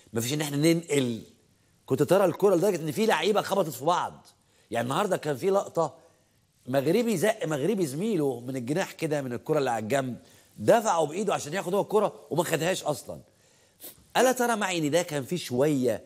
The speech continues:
غير التوفيق بتاع ربنا، ان ده كان في شويه عدم ترتيب،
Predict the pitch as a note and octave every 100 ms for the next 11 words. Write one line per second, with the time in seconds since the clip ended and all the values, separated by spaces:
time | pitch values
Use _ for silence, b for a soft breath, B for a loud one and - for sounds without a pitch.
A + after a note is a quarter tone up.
0 | b b b b A2+ F3 - A#2 B2 G#2
1 | G2 G2 G2 A2 A2 D3+ D3+ C#3+ D#3 C3+
2 | D3 C#3+ A2+ A#2 G2+ A2+ A#2 A2+